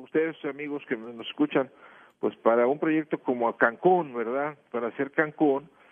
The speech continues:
pues, hay que organizar ahí desde líneas aéreas, aeropuertos, hoteleros, este, plantas de tratamiento de agua, este, eh, eh, líneas navieras, este, en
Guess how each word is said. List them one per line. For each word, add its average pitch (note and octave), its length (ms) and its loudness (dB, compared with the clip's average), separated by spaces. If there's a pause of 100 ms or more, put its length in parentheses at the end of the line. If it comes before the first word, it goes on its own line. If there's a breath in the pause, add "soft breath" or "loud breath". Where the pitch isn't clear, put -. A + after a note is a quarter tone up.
(320 soft breath)
pues, - 200 0
hay C#3+ 160 0
que D3+ 400 -4
organizar A#2+ 680 -4
ahí A2+ 720 -6
desde G2 360 -6
líneas A2 400 -4
aéreas, A2 720 -2
aeropuertos, G#2+ 960 -2
hoteleros, A2 760 -2 (880 soft breath)
este, - 280 -12
plantas G#2 600 -2
de F#2+ 160 -4
tratamiento F#2+ 640 -10
de G2+ 160 -2
agua, A#2 560 2
este, F#2+ 640 -10 (920)
eh, D#2 160 -10 (100)
eh, G#2 340 -4
líneas G2 400 -4 (220)
navieras, A2 800 0 (100)
este, F#2 1200 -10 (380)
en C2+ 120 -18